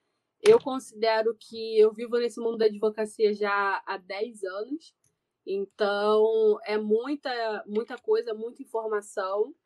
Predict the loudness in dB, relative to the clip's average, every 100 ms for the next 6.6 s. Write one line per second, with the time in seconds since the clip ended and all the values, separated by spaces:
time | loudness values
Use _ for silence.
0 | -4 -2 -2 -4 -12 -10 -10 -10 -14 -10
1 | -2 2 2 2 0 -2 -4 -2 2 2
2 | 0 -4 -2 2 2 0 -6 -10 -8 -4
3 | -4 -2 -4 -4 -6 -6 -10 -16 _ _
4 | _ 4 4 4 0 6 6 6 0 -2
5 | 2 4 4 2 -4 -8 -8 -6 -8 -12
6 | -10 -8 -8 -10 -10